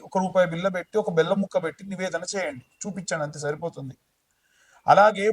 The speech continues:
బుధగ్రహానికి పూజ చేసినప్పుడు పెసర్లు, పిరికెడు పెసర్లు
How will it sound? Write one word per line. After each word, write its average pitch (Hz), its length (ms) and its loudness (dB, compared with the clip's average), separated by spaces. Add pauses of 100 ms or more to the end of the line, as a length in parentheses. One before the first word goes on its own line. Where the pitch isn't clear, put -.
(120)
బుధగ్రహానికి 220 760 6
పూజ 202 140 -6 (120)
చేసినప్పుడు 190 520 0 (300)
పెసర్లు, 180 460 6 (720)
పిరికెడు 180 400 -4
పెసర్లు 196 340 2